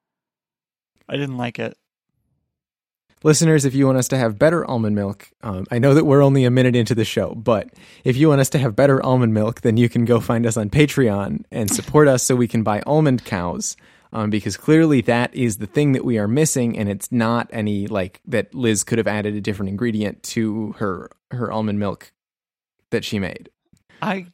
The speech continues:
Speaker 1: definitely could have added ingredients. I just don't know anything about food science and didn't know what to add.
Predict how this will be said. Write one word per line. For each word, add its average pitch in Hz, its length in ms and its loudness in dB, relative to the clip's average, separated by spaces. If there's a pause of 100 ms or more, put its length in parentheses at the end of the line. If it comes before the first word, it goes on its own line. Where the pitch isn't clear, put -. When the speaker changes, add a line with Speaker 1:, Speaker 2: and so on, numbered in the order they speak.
(100)
Speaker 1:
definitely 175 360 -8
could 147 160 -8
have 131 160 -8 (140)
added 127 320 -4
ingredients. 120 560 -10
I 139 60 -10
just 151 200 -12
don't 151 360 -8 (280)
know 135 420 -8
anything 135 340 -10
about 120 420 -8 (400)
food 156 320 -8
science - 960 -8 (1400)
and 143 260 -8
didn't 139 280 -8
know 131 160 -8
what - 240 -8
to - 180 -16
add. 120 400 -16